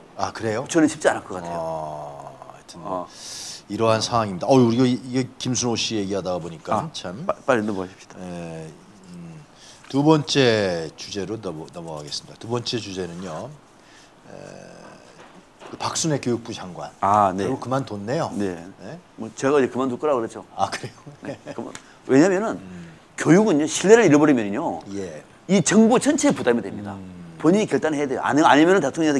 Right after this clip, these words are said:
Speaker 2: 경질을 하든지.
Speaker 1: 네.
Speaker 2: 어제 경질이 된 거죠.
Speaker 1: 음. 박-, 디지털 타임스, "박순애 이후에 더 인사 참사 없어야." 전북일보,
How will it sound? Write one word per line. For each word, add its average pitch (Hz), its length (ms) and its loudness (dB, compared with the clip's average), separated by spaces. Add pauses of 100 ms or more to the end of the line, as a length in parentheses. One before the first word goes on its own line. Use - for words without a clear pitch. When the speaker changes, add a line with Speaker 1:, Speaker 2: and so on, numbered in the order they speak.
Speaker 2:
경질을 190 260 6
하든지. 143 320 2 (200)
Speaker 1:
네. 117 100 -2
Speaker 2:
어제 151 120 2
경질이 180 320 0
된 98 140 -2
거죠. 107 160 -6
Speaker 1:
음. 92 380 -14 (1040)
박-, - 320 -6
디지털 147 320 0
타임스, 113 380 -2
"박순애 139 1000 0
이후에 135 380 2
더 123 200 0
인사 110 360 -4
참사 104 440 -6
없어야." 80 600 -6 (480)
전북일보, 110 680 -8